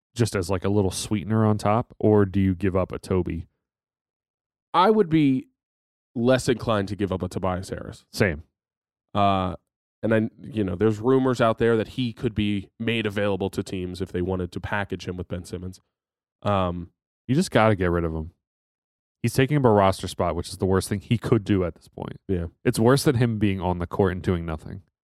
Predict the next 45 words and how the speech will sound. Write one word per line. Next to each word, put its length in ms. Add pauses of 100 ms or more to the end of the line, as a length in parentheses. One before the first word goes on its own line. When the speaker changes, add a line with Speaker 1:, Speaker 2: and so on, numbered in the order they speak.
(880)
Speaker 2:
Yeah. 160 (1000)
Uh, 360 (380)
uh, 80 (160)
and 160
honestly, 480 (200)
if 140
it's 160
not 200
Ben 180
Simmons, 400 (440)
Shake 320
Milton. 360
We 80
need 160
him 160
back 240
too. 180 (800)
Speaker 1:
This 100
is 80
true. 260 (360)
Speaker 2:
You 100
know, 80
he, 260
he 220
could 160
have 60
made 140
a 40
difference 360
'cause 140
sometimes 400
he 200
offers 320
that 180
spark 380
off 140
the 80
bench. 340 (520)
Speaker 1:
Yeah, 80
Speaker 2:
Uh, 240 (120)
Speaker 1:
he's 120
a 40
good, 240
he's 180
a 100